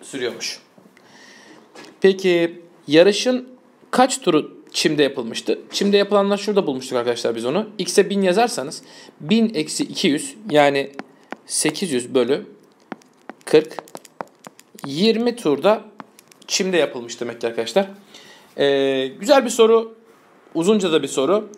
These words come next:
Yani sınavın gelme ihtimali var mı? Olabilir. Böyle sorarlarsa çok ayırt edici bir soru olur.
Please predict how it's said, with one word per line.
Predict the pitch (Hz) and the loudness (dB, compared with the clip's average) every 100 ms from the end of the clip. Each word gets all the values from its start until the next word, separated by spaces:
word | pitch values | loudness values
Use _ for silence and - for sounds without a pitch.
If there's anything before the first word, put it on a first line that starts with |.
| - - - - | -14 -12 -12 0
Yani | 170 160 | 2 2
sınavın | - 202 214 226 - - - _ _ _ _ _ _ - 151 | 0 2 2 2 -2 -18 -20 _ _ _ _ _ _ -14 2
gelme | 170 214 | 2 4
ihtimali | 208 214 208 208 | 0 2 2 4
var | 208 165 | 2 0
mı? | |
Olabilir. | 220 262 254 226 233 - - - _ - | 2 4 4 0 -4 -16 -20 -20 _ -2
Böyle | 185 180 | 2 2
sorarlarsa | 175 180 170 151 190 | 2 2 2 0 -2
çok | 190 180 | -4 2
ayırt | 180 165 | 4 4
edici | 135 131 | -2 -6
bir | |
soru | 123 123 | -2 -2
olur. | 196 - | -2 -4